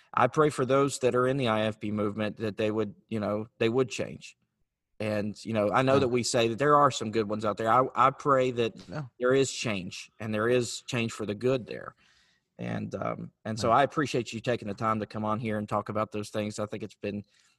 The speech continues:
Speaker 1: awesome. I think it's been helpful. Hey, any update on the documentary?
Speaker 2: So, I mean, covid's, uh, kind of killed it. Um, I, I tentatively,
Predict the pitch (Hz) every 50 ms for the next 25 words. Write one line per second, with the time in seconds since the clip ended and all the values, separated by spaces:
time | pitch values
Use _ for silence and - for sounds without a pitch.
0 | _ _ _ - 113 113 113 - - 107 107 104 110 104 107 104 - 85 117 120
1 | 110 110 107 - 117 110 107 - _ _ _ _ _ _ 131 127 120 107 - -
2 | _ _ _ _ _ _ _ - 127 131 135 135 127 127 135 139 143 139 135 123
3 | 113 120 131 127 - 123 117 117 127 147 170 170 170 - _ _ _ _ _ _
4 | _ _ _ _ _ _ _ _ _ _ _ _ _ _ - - - _ _ -
5 | - - - - - - - _ - - - 165 156 156 139 107 - 143 123 127
6 | 131 123 117 - - 151 147 143 139 127 - - - 123 117 113 110 - - -
7 | - 120 113 107 101 - - - 123 117 123 117 78 87 117 117 110 107 107 107
8 | 90 - _ _ - - - 135 143 147 151 147 - - - 131 139 135 135 135
9 | 135 131 135 135 135 131 127 - - _ _ _ - - 135 - - - _ _
10 | _ _ - - _ _ _ _ _ - 160 156 165 180 185 - - 180 151 143
11 | 139 135 131 131 127 123 123 123